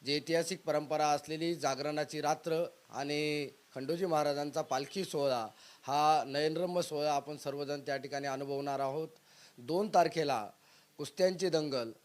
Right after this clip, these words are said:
आणि तीन तारखेला आपल्या आदिवासी बांधवांची पारंपरिक संस्कृती जोपासण्यासाठी आयोजित केली जाणारी आत्य-, आदिवासी नृत्य स्पर्धेच्या माध्यमातून समारोप या नामसप्ताह महोत्सवाचा आणि या यात्रेचा या ठिकाणी होणार आहे.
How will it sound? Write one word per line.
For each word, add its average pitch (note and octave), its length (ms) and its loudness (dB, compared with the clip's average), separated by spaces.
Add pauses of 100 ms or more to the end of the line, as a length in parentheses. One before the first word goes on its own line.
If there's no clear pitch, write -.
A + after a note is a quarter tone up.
(240)
आणि D3 160 -4
तीन F3+ 300 -2
तारखेला D#3+ 500 2
आपल्या D3+ 600 6 (520)
आदिवासी D#3+ 420 0
बांधवांची D#3 600 2
पारंपरिक E3 580 0
संस्कृती E3+ 500 -6
जोपासण्यासाठी D3+ 680 -4
आयोजित D3 280 0 (100)
केली D3 180 -8
जाणारी C#3+ 400 -2
आत्य-, D3 360 -4
आदिवासी C#3+ 420 -4
नृत्य E3 320 -6
स्पर्धेच्या D3+ 460 -4
माध्यमातून C3+ 680 -4 (520)
समारोप E3 480 2
या D3+ 440 4 (140)
नामसप्ताह D3 600 -4
महोत्सवाचा C#3+ 600 -2
आणि E3 140 -4
या D#3 80 0
यात्रेचा C#3 680 -2
या C3 200 -2
ठिकाणी C3 340 -8
होणार C#3 340 -2
आहे. F#2 300 -4